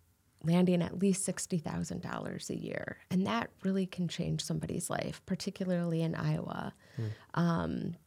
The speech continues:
Speaker 1: they're learning not only how to code, I mean, the coding is a really important part, but people are learning how to work on teams, how to have candid conversations. Um, in many ways, it's also teaching students a, a lot of different soft skills that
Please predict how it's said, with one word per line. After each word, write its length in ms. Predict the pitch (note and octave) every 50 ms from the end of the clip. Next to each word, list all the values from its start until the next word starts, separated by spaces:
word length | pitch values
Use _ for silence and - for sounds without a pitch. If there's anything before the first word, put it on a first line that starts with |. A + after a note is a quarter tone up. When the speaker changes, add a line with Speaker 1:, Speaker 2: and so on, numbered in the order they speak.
| _ - _ -
Speaker 1:
they're 220 | F3+ F3 F3 F3+
learning 560 | F3 F3+ F3+ F3+ F#3 F#3 F3+ F3 F3 E3+ E3
not 240 | E3 D#3 E3 F3+ G3
only 260 | A3 A3+ A3+ A3+ A3
how 220 | G#3 G3 F#3+ F3+ F3
to 80 | F3+
code, 460 | F3+ - - D#3 D3 D3+ F3 G#3 - - D#3+
I 60 | E3
mean, 220 | E3+ E3+ E3+ E3+ D#3+
the 80 | F3
coding 440 | D3+ - F3+ E3+ F3 F3+ F3+ F3+ F3+
is 160 | F3+ E3+ -
a 100 | D#3+ D#3 - - -
really 260 | F3 F3 E3 E3 E3+
important 440 | E3+ F3 F3 - F3+ - - E3+ D#3+
part, 380 | - - D#3+ F3+ G3+ - - -
but 260 | E3+ E3+ E3 - -
people 260 | - G3 G3 A#3 A#3+
are 140 | C4+ C#4 G#3+ F3+ - -
learning 320 | E3 E3+ E3+ E3+ F3 F3+
how 120 | F3 F#3
to 80 | F3 F3
work 280 | D#3 D#3 D#3+ D#3+ - E3
on 180 | E3 D3+ D3
teams, 720 | D3 - - E3+ D#3+ E3+ F3+ F#3+ G#3+ A#3+ B3 - - - - - - - - - - -
how 120 | - F3+ F3+
to 60 | F3+
have 180 | F3 F3+ E3+ -
candid 380 | - E3+ D#3+ D#3+ E3 F3+ F3
conversations. 1200 | - E3+ E3+ F3 F3 F#3 F3 - - F3 - D#3+ D#3 - G#3+ G#3+ A3 A3 A#3+ C4 C4 - - - - - - - - - - - - - -
Um, 380 | - F3 F3+ F3+ F3 F3 F3 D#3+ -
in 400 | - F#3 F#3 G3 G3 F#3+ F#3 F3+
many 220 | F3+ E3+ F#3+ G#3+ G3
ways, 400 | F3+ F3 F#3 G#3 G3 F3 - -
it's 160 | D#3+ D#3 -
also 400 | - D#3 D#3+ - - F#3+ F#3+ F#3+
teaching 580 | F3+ - - F#3+ F3+ - F#3+ F3 F3 E3+ F3 D#3+
students 460 | - - - F#3 E3+ E3+ E3+ E3+ - E3+
a, 180 | E3+ E3+ E3 - - -
a 60 | E3
lot 220 | E3+ E3 D#3 D#3 E3
of 140 | D#3+ D#3+
different 300 | - F3 - F#3+ - F3
soft 280 | - - D#3+ E3 D#3+ -
skills 400 | - - - F3+ E3+ E3+ F3 -
that 180 | - E3 -